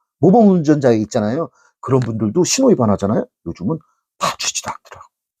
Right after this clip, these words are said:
완전히 에프엠이에요, 진짜로. 저도 그냥 딱 해서 십오 점, 어?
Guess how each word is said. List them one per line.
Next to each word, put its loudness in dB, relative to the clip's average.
완전히 4
에프엠이에요, -6
진짜로. -14
저도 0
그냥 0
딱 -6
해서 -10
십오 0
점, -2
어? 2